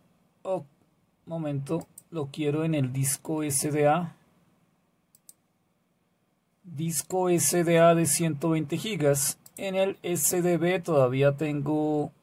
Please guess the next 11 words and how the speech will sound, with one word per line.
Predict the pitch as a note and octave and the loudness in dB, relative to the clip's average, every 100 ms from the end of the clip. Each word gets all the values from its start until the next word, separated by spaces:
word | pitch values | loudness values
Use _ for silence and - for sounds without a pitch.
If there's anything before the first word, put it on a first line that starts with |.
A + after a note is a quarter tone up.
| _ | _
Gentoo | C3 D#3+ E3 F#3 | -6 -2 0 0
Linux. | F3+ G3 E3+ E3+ - - - _ _ _ _ _ _ _ _ _ _ _ _ _ _ | -2 2 0 0 -6 -8 -12 _ _ _ _ _ _ _ _ _ _ _ _ _ _
Vamos | - C#3 | -16 -6
a | |
instalarlo | D#3+ - C3+ B2+ C3+ C#3+ | -6 -2 0 2 2 0
en | D#3 | 0
el | C#3 | -2
disco | B2+ C3+ - E3 | -2 -4 -4 -4
S | D#3 C#3 D#3+ | -2 0 0
D | D#3 | 4
A. | D3 E3 E3+ | 4 2 -2